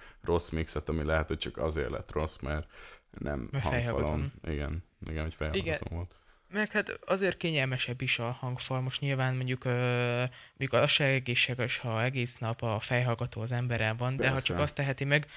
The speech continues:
Speaker 2: hogy nyilván egy, mondjuk egy fél óránként tartani kell szünetet, én mondjuk úgy szoktam, hogyha véletlenül úgy van, hogy, ö, hangfalat nem tudok használni, mert valami van,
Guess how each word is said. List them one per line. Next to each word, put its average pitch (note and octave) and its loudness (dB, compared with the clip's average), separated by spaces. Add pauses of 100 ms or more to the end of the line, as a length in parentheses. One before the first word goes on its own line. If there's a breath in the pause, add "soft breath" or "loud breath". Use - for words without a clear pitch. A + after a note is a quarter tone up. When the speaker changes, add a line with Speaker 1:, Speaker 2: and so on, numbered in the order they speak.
(180 loud breath)
Speaker 2:
hogy D3+ -4
nyilván D#3 4
egy, C#3+ 2
mondjuk C#3 -2
egy C3+ 0
fél D3 2
óránként B2+ 0
tartani B2+ -4
kell A#2 2
szünetet, B2+ -4
én B2 0
mondjuk A#2+ -4
úgy C3+ 2
szoktam, A#2+ -2
hogyha B2 0
véletlenül B2 2 (480 loud breath)
úgy C3+ 2
van, B2 2
hogy, A#2+ -4
ö, A#2 -4
hangfalat A#2 -4
nem B2 0
tudok A#2+ -4
használni, B2 -2
mert A2+ -6
valami A#2+ -4
van, C#3 -2